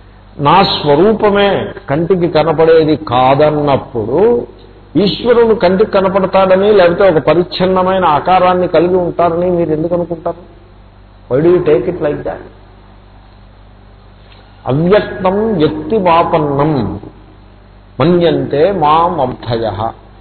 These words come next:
ఈరోజు క్లాస్కి వచ్చిన వాళ్ళందరూ తప్పనిసరిగా రేపు కూడా రండి, ఎందుకంటే ఈ టాపిక్ సమగ్రంగా చర్చించాలి. ఎందుకంటే ఈశ్వరుడు నిరాకారుడా, సాకారుడా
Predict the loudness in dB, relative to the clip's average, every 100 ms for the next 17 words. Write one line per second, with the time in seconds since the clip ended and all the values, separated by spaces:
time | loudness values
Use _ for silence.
0 | -20 -20 -4 2 4 4 2 2 0 -2
1 | -4 -2 0 0 0 -4 -4 -4 -4 -6
2 | -2 0 2 0 -2 -2 -2 -2 -4 -4
3 | -8 -20 -16 -6 -4 -2 -2 -2 -2 -4
4 | -6 -6 -4 -2 0 2 4 4 2 -2
5 | -4 -8 -8 -12 -14 -20 -20 -20 -20 -20
6 | -8 -2 0 0 -2 -4 -6 -8 -14 -20
7 | -20 -20 -20 -6 -4 -4 -6 -2 0 2
8 | 2 0 -2 -4 -12 -16 -20 -14 -6 -2
9 | 2 2 2 2 2 2 2 2 2 0
10 | -4 -4 -2 2 2 4 2 2 2